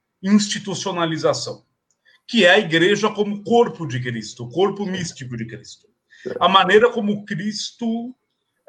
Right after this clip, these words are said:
aí usando um pouco uma linguagem católica, a maneira sacramental como Cristo protrai a sua presença na história depois da ascensão, né, através desse corpo. Então, se assim é, todos nós somos membros desse corpo, né?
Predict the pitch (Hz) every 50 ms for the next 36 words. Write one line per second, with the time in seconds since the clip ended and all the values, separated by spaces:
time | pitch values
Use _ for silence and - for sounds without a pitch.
0 | - - - - 147 160 185 208 202 147 127 - 165 190 202 196 180 143 127 135
1 | 127 135 139 143 - - 147 151 156 151 - 156 139 127 127 127 131 127 120 127
2 | 120 120 117 131 131 127 165 165 - - 180 190 208 208 208 214 - 185 185 185
3 | 190 190 202 214 208 220 214 - - 214 - - 202 202 185 175 170 165 156 147
4 | 190 196 190 - 208 175 196 208 - - 175 175 190 202 202 - - - - 214
5 | 208 208 208 208 208 - _ _ _ _ _ _ _ _ _ _ _ _ _ _
6 | _ - 220 220 240 214 - - 190 175 185 202 208 202 208 202 - - - 190
7 | 175 - 185 170 165 143 123 139 151 160 165 - 175 160 156 147 135 - - -
8 | 160 160 165 170 175 160 175 - - 165 180 180 160 156 170 160 - - 160 143
9 | 127 - - 123 104 - - - _ _ _ _ 113 123 135 143 127 - - -
10 | _ - 131 127 151 156 143 127 147 147 131 131 143 131 - 156 151 - 117 110
11 | 104 - - _ _ _ _ - - - - - 208 - 269 277 226 - - -
12 | 311 277 - - - - 175 143 135 156 196 214 208 208 - 254 262 - - 208
13 | 160 156 196 240 269 294 302 294 294 - - - - 220 208 185 175 156 135 123
14 | 127 160 180 175 160 143 123 135 131 123 127 143 - - 131 123 123 123 117 110
15 | 101 - - _ - 101 101 107 127 143 175 185 180